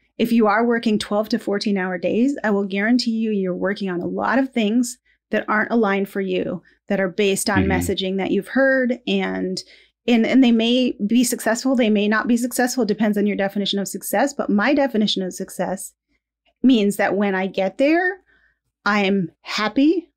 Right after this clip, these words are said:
Speaker 1: I'm content, I have good relationships with all of the people around me. And that's,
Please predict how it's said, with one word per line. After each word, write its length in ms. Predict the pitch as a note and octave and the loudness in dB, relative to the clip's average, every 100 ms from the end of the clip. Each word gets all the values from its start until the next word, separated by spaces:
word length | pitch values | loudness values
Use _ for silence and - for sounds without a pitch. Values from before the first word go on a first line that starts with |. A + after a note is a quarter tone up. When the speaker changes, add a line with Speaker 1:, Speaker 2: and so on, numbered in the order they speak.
| - | -4
Speaker 1:
I'm 160 | G3 | -2
content, 680 | F#3 - F#3+ - A3+ C#4 C#4+ - | -2 -4 -4 -2 2 2 0 -4
I 40 | G3 | -6
have 280 | F3+ F3 - | -4 -8 -6
good 180 | G3 F3+ | -4 -2
relationships 720 | F#3 F#3 G#3 C4 B3 D4 D4 | -2 0 2 2 2 0 0
with 100 | G3+ | -2
all 220 | E3+ F3+ | -2 -4
of 80 | E3+ | -6
the 60 | - | -6
people 300 | - F3+ F3 | -6 -4 -4
around 320 | F3 F3+ G#3 | -4 0 2
me. 260 | A#3+ D4+ - _ _ _ _ _ | 4 2 -2 _ _ _ _ _
And 500 | A3 G#3 G3 G3+ G3 - _ _ - | 0 2 2 2 0 -6 _ _ 0
that's, 300 | G#3 A#3+ | 0 0